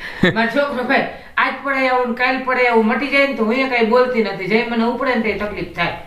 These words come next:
Speaker 2: દવા પી લો ને એટલે દાઢની તે પીડા મટી જાય. એક પીડા હોય તો કહું, મારે અનેક પીડા છે, કેને કેવી?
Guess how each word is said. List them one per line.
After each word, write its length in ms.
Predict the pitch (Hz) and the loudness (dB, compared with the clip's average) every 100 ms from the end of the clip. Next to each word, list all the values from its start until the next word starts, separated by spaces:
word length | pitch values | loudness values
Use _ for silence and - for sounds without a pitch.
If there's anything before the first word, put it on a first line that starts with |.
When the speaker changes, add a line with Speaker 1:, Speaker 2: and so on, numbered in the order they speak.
| - - - - - | -18 -20 -20 -20 -6
Speaker 2:
દવા 240 | 196 254 262 | 0 2 2
પી 180 | 262 277 | 0 -2
લો 120 | 262 | 0
ને 100 | 226 | 0
એટલે 140 | 208 | 0
દાઢની 320 | 220 226 214 | 0 0 0
તે 120 | 214 214 | 2 0
પીડા 340 | 208 220 214 | 2 2 2
મટી 220 | 214 214 | 0 -2
જાય. 160 | 170 175 | -4 -4
એક 340 | 180 269 - | 0 -2 -2
પીડા 220 | 302 302 302 | -2 2 2
હોય 120 | 285 | 2
તો 120 | 269 | 0
કહું, 220 | 269 240 | 0 2
મારે 180 | 240 247 | 4 2
અનેક 400 | 214 277 320 - | 0 -2 -6 -6
પીડા 260 | 240 208 175 | 0 2 0
છે, 160 | 180 | -4
કેને 260 | 180 277 233 | -2 0 0
કેવી? 480 | 180 156 165 165 | -2 -4 -4 -6